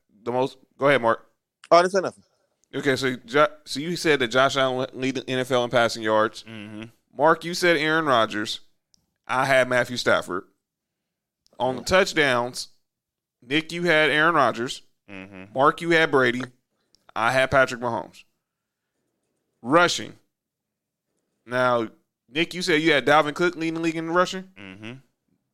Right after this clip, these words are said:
Speaker 1: Mark has Nick Chubb. I had Derrick Henry.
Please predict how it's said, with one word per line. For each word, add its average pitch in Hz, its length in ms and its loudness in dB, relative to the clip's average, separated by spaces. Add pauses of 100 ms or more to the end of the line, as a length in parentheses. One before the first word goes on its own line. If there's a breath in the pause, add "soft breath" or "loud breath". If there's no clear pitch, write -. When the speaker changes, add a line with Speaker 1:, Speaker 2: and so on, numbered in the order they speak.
(240)
Speaker 1:
Mark 156 260 4
has 160 260 4
Nick 156 240 -4
Chubb. 123 380 2 (380)
I 123 180 0
had 123 200 2
Derrick 117 240 -2
Henry. 82 300 -12